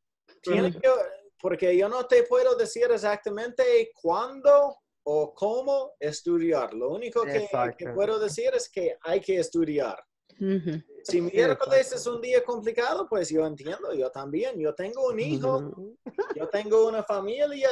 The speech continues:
Speaker 1: yo tengo actividades y cosas, yo, yo sé.
Speaker 2: Eh,
Speaker 1: Es,
Speaker 2: sí,
Speaker 1: es
Speaker 2: el
Speaker 3: Moisés
Speaker 1: difícil.
Speaker 3: tiene cuatro. <laughs> ¿Cuántos
Speaker 2: No, pero,
Speaker 3: hay?
Speaker 1: Difícil.
Speaker 2: pero el miércoles entreno niños de fútbol, de soccer. Y,
Speaker 3: Oh.
Speaker 2: y cuando llego, pues, Lolo me voy, yo, y ya llegué
Speaker 1: Entonces,
Speaker 2: anoche
Speaker 1: no,
Speaker 2: como a las nueve,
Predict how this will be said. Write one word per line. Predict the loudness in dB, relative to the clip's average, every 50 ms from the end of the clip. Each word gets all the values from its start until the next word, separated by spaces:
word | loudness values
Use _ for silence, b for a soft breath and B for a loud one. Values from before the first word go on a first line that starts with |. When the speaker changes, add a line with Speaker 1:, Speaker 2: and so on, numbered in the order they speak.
| 4
Speaker 1:
yo | 2 2 2 0
tengo | 0 -4 -6 -2 -2 0 0 0 0 0 0 2 2 2 2 2 2 2
actividades | 0 -2 -4 -4 -2 -2 0 0 0 0 -2 -4 -2 -2 -2 -2 -2 -4
y | -6
cosas, | -4 -4 -4 -2 -2 -4 -2 0
yo, | 0 0 0 -2 -6 -6
yo | -4 -4 -2
sé. | -2 -2 -2 -2
Speaker 2:
Eh, | -4 -6 -10 -12 -14 -16 -16 -20 -20 -20 -8 -6
Speaker 1:
Es, | -6 -6 -4
Speaker 2:
sí, | -4 -2
Speaker 1:
es | 0 2
Speaker 2:
el | 4 6
Speaker 3:
Moisés | 8 8 8 8 6
Speaker 1:
difícil. | 4 4 6
Speaker 3:
tiene | 6 6 8 8 6 4 4
cuatro. | 4 6 6 6 4 4 4 4 4 6
<laughs> | 4 6 6 6 8 8 4 4 4 -2 -2 -2 2 6
¿Cuántos | 6 6 6 6 4 4
Speaker 2:
No, | 4 4
pero, | 6 4
Speaker 3:
hay? | 4 4 2 -2
Speaker 1:
Difícil. | -2 -2 -6 -4 -4 -4 -2 4
Speaker 2:
pero | 6 6 6 6
el | 6
miércoles | 6 4 6 6 4 4 4 4
entreno | 2 -2 0 0 2 2 2 4
niños | 4 2 4 4 2 2
de | 2 0
fútbol, | 0 -2 -2 0 2 2 2
de | 2 0
soccer. | 0 0 -2 -2 0 -2 -2 -2 -4 -12 _ _ _ _ _ _ _ _ _ _ _ _ _ _
Y, | -14 -10 -6 -2 -2
Speaker 3:
Oh. | 0 0 0 0 -2 -2 -4 -8 -12 -12
Speaker 2:
y | -12 -8 -6 -8 -8 -2
cuando | -2 0 0 0 0
llego, | 0 2 4 4 6 6 6 4 4
pues, | 2 0 0 -2 -8 -14 _
Lolo | -4 -2 0 0 0
me | 0 -2 -6
voy, | -4 0 2 4 4 4 4 4 2 2 2 0
yo, | 0 0 0 0 -2 -4 -6 -6
y | -8 -8 -8 -8 0
ya | 2 2 4
llegué | 6 4 4 6 4
Speaker 1:
Entonces, | 2 4 2
Speaker 2:
anoche | 0 -2 -2 -4
Speaker 1:
no, | -4 -2
Speaker 2:
como | 0 0 2
a | 2
las | 0 0
nueve, | 0 0 2 2 2 0 -4